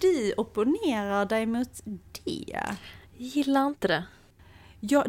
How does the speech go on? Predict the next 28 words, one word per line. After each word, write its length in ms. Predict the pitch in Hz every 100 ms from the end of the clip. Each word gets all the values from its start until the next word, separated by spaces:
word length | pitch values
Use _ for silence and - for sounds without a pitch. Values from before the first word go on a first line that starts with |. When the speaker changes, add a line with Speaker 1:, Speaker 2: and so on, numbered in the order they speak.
| 214
Speaker 1:
det 160 | 302 294
jag 200 | 294 277
inte 320 | 294 294 254
gillar 440 | 220 302 277 180
är 120 | 190
ju 200 | 190 165
hur 200 | 170 165
han 220 | 151 165 160
beter 320 | 170 - 156
sig 140 | 160
som 180 | 160 156
ett 160 | 165 170
rövhål, 580 | 165 160 - 143 147
alltså 200 | - 190
precis 400 | 175 185 180 170
när 540 | 180 180 151 131 98 160
hon 240 | 165 190
förlorar 460 | 185 196 156 143 131
oskulden. 680 | 165 - - - - - - - -
Det 260 | 185 226
kände 340 | 208 240 226 196
jag 100 | 165
var 160 | 165
lite, 360 | 143 147 - 156
fast... 460 | 175 170 - - - - - - -
Köper 580 | - - 185 156 - 165
jag 160 | 151
det? 140 | 151